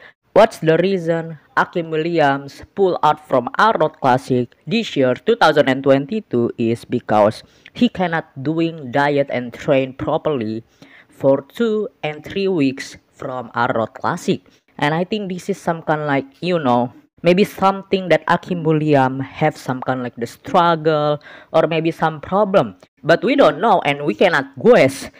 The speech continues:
what's the problem and what's the struggle that Akim Williams get it for himself, right? So I don't wanna take it and bother Akim Williams himself, and I think he make a great decision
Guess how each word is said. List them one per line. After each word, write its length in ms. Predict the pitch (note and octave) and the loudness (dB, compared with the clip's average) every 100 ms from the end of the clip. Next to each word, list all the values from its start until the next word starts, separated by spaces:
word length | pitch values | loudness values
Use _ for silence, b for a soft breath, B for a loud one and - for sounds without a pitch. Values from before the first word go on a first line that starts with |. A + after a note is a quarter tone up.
| b - | b 2
what's 260 | A3 - | 4 4
the 120 | - C3+ | -4 -4
problem 580 | - C3+ G#3 C#3+ C#3 D3+ | 2 2 2 0 0 -4
and 160 | D3 D3+ | -2 2
what's 220 | C4+ - | 2 2
the 100 | C#3+ | 0
struggle 480 | - - D3+ F#3+ C#3 | 0 0 2 4 2
that 200 | A#2+ - - | 2 0 -6
Akim 300 | - D#3 C3+ | -6 -6 -2
Williams 680 | C3 F#3+ F3 C3+ C#3 C3+ - b b _ - | 0 2 0 0 -4 -12 -16 b b _ -2
get 240 | C3+ G#3+ G#3+ | 2 2 0
it 100 | - | -4
for 220 | D3 C#3 | -6 -6
himself, 560 | C#3 C3+ - G#3 - G2+ | -6 -10 -2 0 0 0
right? 240 | A2+ D#3+ - | -2 -2 -8
So 300 | - G2 - _ _ _ | 0 0 0 _ _ _
I 120 | E3 | 4
don't 120 | G3 B3+ | 6 6
wanna 240 | G#3 F3+ - | 4 0 0
take 160 | F3 | 2
it 100 | F#3 - | 0 0
and 280 | D#3+ D#3 C3+ | 0 0 4
bother 380 | D3+ D#3+ C#3 C3+ C#3+ | 6 6 4 2 -2
Akim 340 | - D#3+ C#3+ | -2 -4 2
Williams 460 | C#3 C#3 D3 A#2 - | 2 4 2 0 -8
himself, 560 | A#2+ A#2 - D3 G#3 - B B B | -10 -6 2 4 4 0 B B B
and 120 | D#3 D#3 | -4 0
I 160 | D#3+ F3 | 0 -2
think 260 | A#3 A3+ b b _ | -6 -8 b b _
he 300 | - - A#3+ | -16 -10 -8
make 240 | A3 G3+ - | -8 -10 -10
a 240 | E3 C3+ B2+ | -12 -12 -2
great 300 | E3 F3 - C#3+ | 2 2 2 2
decision 840 | C#3+ - C#3+ - B2 A2 G#2+ | 2 2 -2 0 2 2 2